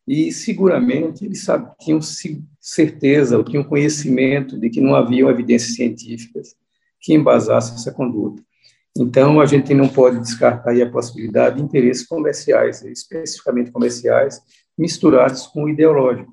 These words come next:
Então, um alinhamento com a política negacionista do, do governo, por exemplo, e, na verdade, eventualmente, isso poderia levar até a ganhos financeiros também, né, na maneira de gerenciar essa crise. O estarrecedor é que tudo isso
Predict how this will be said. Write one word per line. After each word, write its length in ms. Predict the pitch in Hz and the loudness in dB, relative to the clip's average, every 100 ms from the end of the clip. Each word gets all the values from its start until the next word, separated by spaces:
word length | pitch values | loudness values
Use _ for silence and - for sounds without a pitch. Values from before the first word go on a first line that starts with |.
| _ _ - | _ _ -16
Então, 300 | 104 104 123 | -12 -4 0
um 40 | |
alinhamento 580 | 135 139 143 123 127 135 | 0 0 2 2 0 -2
com 80 | - | -6
a 80 | 120 | -4
política 400 | 127 120 120 117 | 0 0 0 -2
negacionista 840 | 113 110 117 - 120 113 123 - | -2 0 -2 0 0 2 0 -2
do, 300 | - 135 98 | -6 -4 -4
do 120 | - | -4
governo, 420 | 120 120 110 120 117 | -2 0 0 0 0
por 140 | 127 | -2
exemplo, 420 | 120 107 135 143 - _ _ _ _ | -2 -2 -4 -6 -16 _ _ _ _
e, 320 | 123 131 151 | 4 6 8
na 160 | 156 151 | 6 6
verdade, 760 | 151 156 131 123 139 151 170 | 4 4 4 4 2 -2 -2
eventualmente, 720 | 170 135 127 131 107 110 120 131 | 0 0 0 0 0 -2 -4 -4
isso 140 | 131 - | -6 -6
poderia 300 | 127 123 123 | -2 0 0
levar 840 | 120 104 113 123 123 110 104 95 | -2 -2 -2 -2 -2 -2 -4 -6
até 520 | - - 110 123 120 | -8 -4 0 0 0
a 80 | 117 | -2
ganhos 720 | 117 120 123 120 113 - - _ _ | -2 0 2 2 -2 -10 -14 _ _
financeiros 680 | - 120 120 120 120 120 - | 0 2 2 2 0 0 0
também, 340 | 120 113 110 | -2 0 0
né, 100 | 110 117 - - _ _ - | 0 -2 -4 -12 _ _ -2
na 100 | 127 | 2
maneira 380 | 131 127 131 | 4 6 4
de 80 | 120 | 4
gerenciar 380 | 117 113 - 117 | 2 0 -2 -4
essa 160 | - 117 | -2 -2
crise. 360 | - 107 - - - - - - - _ | -4 -6 -6 -10 -20 -20 -20 -20 -20 _
O 80 | 180 | -2
estarrecedor 720 | 165 - 175 180 185 156 180 | 0 2 4 4 2 2 4
é 60 | 202 | 4
que 180 | 196 185 | 0 -4
tudo 320 | 180 156 135 | -4 -2 0
isso 300 | 143 170 - | 0 -2 -6